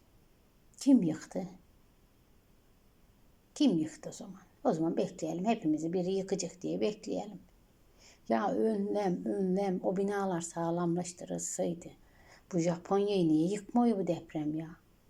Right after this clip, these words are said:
Niye bizim he-, halkımızı seller yıkıyor, depremler yıkıyor ya? Niye?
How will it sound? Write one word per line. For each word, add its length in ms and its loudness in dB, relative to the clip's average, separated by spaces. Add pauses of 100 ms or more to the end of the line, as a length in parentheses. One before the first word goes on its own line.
(160)
Niye 280 2
bizim 340 6
he-, 280 -4
halkımızı 760 -2 (420)
seller 600 0
yıkıyor, 680 -2
depremler 720 -2
yıkıyor 480 -6
ya? 300 -6 (680)
Niye? 380 6